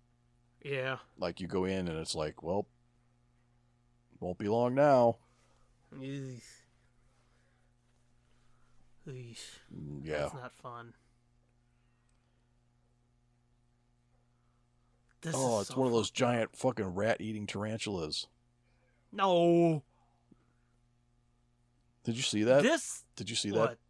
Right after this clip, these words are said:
Speaker 2: that, that news article, that news story with the, they found a, this giant tarantula that was eating a rat?
Speaker 1: Oh, no.
Speaker 2: Oh, yeah.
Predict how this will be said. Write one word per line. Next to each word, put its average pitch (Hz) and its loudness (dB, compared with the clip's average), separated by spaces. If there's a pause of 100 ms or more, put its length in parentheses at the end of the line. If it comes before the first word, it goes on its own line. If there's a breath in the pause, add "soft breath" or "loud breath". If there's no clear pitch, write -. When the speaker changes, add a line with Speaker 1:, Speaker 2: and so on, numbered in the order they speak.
(120)
Speaker 2:
that, 101 2
that 92 -4 (180)
news 101 -6
article, 107 -2
that 101 -2
news 104 -8
story 110 -4
with 98 -4 (120)
the, 76 -6 (640)
they 101 -4
found 95 -4
a, 80 -4 (100)
this - -6
giant 92 -2 (540)
tarantula 90 -4
that 92 -4
was - -8
eating 90 -6
a 85 -6
rat? 80 -4 (760)
Speaker 1:
Oh, 247 4
no. 190 -2 (280)
Speaker 2:
Oh, 139 6
yeah. 95 2